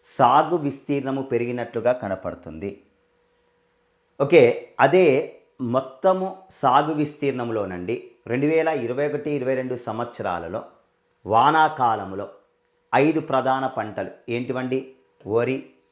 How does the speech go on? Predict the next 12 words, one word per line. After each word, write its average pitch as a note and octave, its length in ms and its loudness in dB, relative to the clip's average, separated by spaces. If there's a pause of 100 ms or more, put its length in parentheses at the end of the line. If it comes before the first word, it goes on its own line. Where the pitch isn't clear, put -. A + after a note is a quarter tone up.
(500)
పత్తి, - 640 -2 (340)
మొక్కజొన్న, B2+ 840 -2 (320)
కందులు, B2+ 560 -2 (120)
సోయాబీన్. G#2+ 640 -2 (500)
ఈ B2+ 120 -2 (100)
ఐదు D#3+ 320 2
ప్రధాన B2+ 560 -4
పంటలలో G#2 720 -6 (220)
ఖరీఫ్ C#3 300 0
సీజన్లో F#2+ 420 -8 (100)
వానాకాలంలో A2 1120 -2 (460)
మనకు B2 460 -2